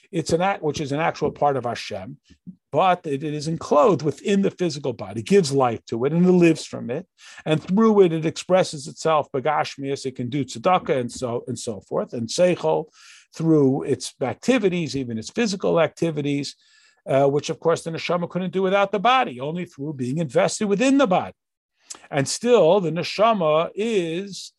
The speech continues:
invested and expresses through the body and not the body itself. Similarly, when we talk about the infinite light of Hashem being expressed in the characteristic of chesed or the other midos, it is a vehicle through which it communicates itself within this physical limited world.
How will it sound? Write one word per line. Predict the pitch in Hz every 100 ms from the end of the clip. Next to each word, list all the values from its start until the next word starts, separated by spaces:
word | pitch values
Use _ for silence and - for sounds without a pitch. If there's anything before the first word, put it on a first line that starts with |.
| _ _ -
invested | 160 160 147 208 190 - 160 156
and | 156
expresses | 147 - - 226 185 165 -
through | 220 220
the | 196
body | 202 220 190
and | 156
not | 170 170
the | 165
body | 147 147 135 120
itself. | - 90 -
Similarly, | - - 262 262 214 170 160
when | 143
we | 143
talk | 185 185
about | 180 151
the | 147
infinite | 185 - 165 160
light | 160 156
of |
Hashem | 127 117 180 196 139
being | 127 123
expressed | - - 185 165 -
in | 123
the |
characteristic | 113 139 135 147 156 135 123
of | 110
chesed | 202 226 - 135
or | 107
the | 135
other | 254 254
midos, | 196 170 175 180 - - _ - - _
it | 202 190
is | 202 202 180
a | 185
vehicle | 151 170 294 277 - 196 180
through | 180 196
which | 196 247 - -
it | 208 202
communicates | 185 180 247 247 - 175 -
itself | 170 - 151 147 139
within | 151 196 190
this | 170 -
physical | - 170 156 165
limited | 143 135 131 113
world. | 104 92 -